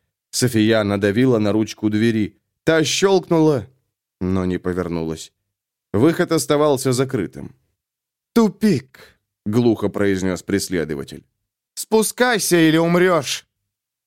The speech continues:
Прижимаясь спиной к двери, София осознала свою ошибку. С наступлением нового тысячелетия календарь охранной системы был модифицирован.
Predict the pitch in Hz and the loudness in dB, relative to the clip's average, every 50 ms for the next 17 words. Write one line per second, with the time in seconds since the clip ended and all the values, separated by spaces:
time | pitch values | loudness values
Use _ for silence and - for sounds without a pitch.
0 | _ _ _ _ _ _ _ _ - 131 143 131 156 175 202 226 233 220 208 175 | _ _ _ _ _ _ _ _ 0 0 2 2 2 2 2 2 2 0 0 -2
1 | - - - - 170 185 202 202 190 165 131 127 123 156 185 190 180 175 151 113 | -2 -6 -4 -2 0 0 2 2 0 -2 -2 0 0 2 2 2 2 0 0 -2
2 | 98 - - - 120 104 117 117 127 143 147 151 143 123 117 127 113 101 104 110 | -4 -8 -4 -2 -2 0 0 0 2 2 2 2 0 0 0 -2 -4 -2 -2 0
3 | 113 110 98 87 - - 92 87 87 87 85 82 - - 98 87 - - - 80 | 0 0 -2 -2 -2 -2 -2 0 0 0 -2 -4 -4 -6 -6 -8 -6 -6 -6 -6
4 | - - _ _ _ _ _ _ - - 170 165 - 170 156 160 180 196 185 180 | -6 -8 _ _ _ _ _ _ -2 0 0 0 0 -2 -2 0 -2 0 2 2
5 | 180 175 165 165 175 175 156 160 156 156 - 156 135 135 131 131 156 151 160 170 | 2 2 2 2 2 0 0 0 0 0 0 -2 -2 -2 -2 0 0 2 2 0
6 | 160 - 165 151 143 - - 139 139 139 139 135 147 147 147 127 127 135 143 143 | 0 0 0 0 0 0 -2 -2 0 0 0 0 0 0 -2 -2 -2 -2 -2 -2
7 | 139 135 131 123 127 127 120 - - 147 156 147 143 135 120 120 143 143 139 123 | 0 0 -2 -2 -2 -2 -4 -2 -2 0 0 0 0 0 0 2 2 2 2 0
8 | 120 113 117 110 107 113 98 - 147 151 135 104 90 82 80 - | 0 -2 -2 -4 -4 -4 -4 -2 0 0 0 0 -2 -4 -8 -10